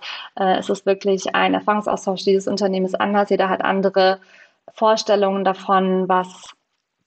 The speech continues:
was wichtig ist und was richtig ist. Äh, jeder macht wahrscheinlich auch seine eigenen Umfragen und findet raus, was die Mitarbeiter in deren Unternehmen irgendwie,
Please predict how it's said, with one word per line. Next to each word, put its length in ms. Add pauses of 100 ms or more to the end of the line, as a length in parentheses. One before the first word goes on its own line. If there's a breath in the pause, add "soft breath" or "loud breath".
(500)
was 220
wichtig 360
ist 200
und 100
was 200
richtig 360
ist. 400
Äh, 340
jeder 800
macht 300
wahrscheinlich 400
auch 80
seine 260
eigenen 260
Umfragen 840
und 260
findet 320
raus, 240
was 160
die 100
Mitarbeiter 680 (340 loud breath)
in 140
deren 220
Unternehmen 520
irgendwie, 500